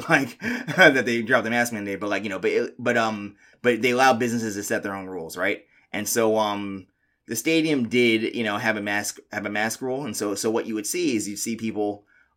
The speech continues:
um, and I witnessed this firsthand, like, you know, they were online without, you know, um, not, not put, not wearing the mask, and then they would, uh, put it over the nose and mouth, or, or mouth, <laughs> or, or, or, or chin, or I don't know, <laughs> walk inside, walk inside the stadium, and then they pull it off again.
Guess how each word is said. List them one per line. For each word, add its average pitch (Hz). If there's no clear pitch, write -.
um, 98
and 98
I 98
witnessed 117
this 123
firsthand, 123
like, 98
you 107
know, 95
they 104
were 95
online 117
without, 98
you 107
know, 92
um, 95
not, 98
not 101
put, -
not 101
wearing 113
the 135
mask, 98
and 98
then 98
they 95
would, 92
uh, 90
put 110
it 110
over 107
the 113
nose 110
and 123
mouth, 104
or, 98
or 101
mouth, 98
<laughs> -
or, -
or, 131
or, 117
or 131
chin, 117
or 135
I 139
don't 160
know, 233
<laughs> -
walk 135
inside, 151
walk 120
inside 139
the 143
stadium, 120
and 104
then 104
they 107
pull 139
it 156
off 180
again. 87